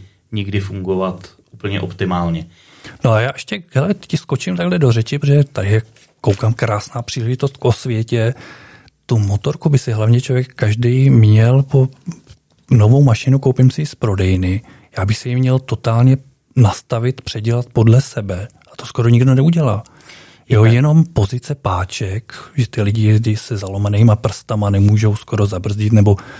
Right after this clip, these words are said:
Speaker 2: jsou takový celý nahrbený, aby tam vůbec, eh, došáhli za roh.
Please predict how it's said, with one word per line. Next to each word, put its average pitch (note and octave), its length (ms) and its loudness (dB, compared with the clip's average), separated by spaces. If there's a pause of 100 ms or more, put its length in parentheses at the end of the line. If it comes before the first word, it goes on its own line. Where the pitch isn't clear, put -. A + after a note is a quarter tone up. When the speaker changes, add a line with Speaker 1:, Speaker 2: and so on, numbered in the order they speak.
(180)
Speaker 2:
jsou A2 200 -8
takový G#2+ 280 2
celý A2+ 240 -4
nahrbený, A2 480 2
aby A2 140 -2
tam G#2+ 140 0
vůbec, G#2 480 0 (200)
eh, A2 40 0
došáhli G#2+ 500 -2
za G2+ 180 -2
roh. G#2 440 -6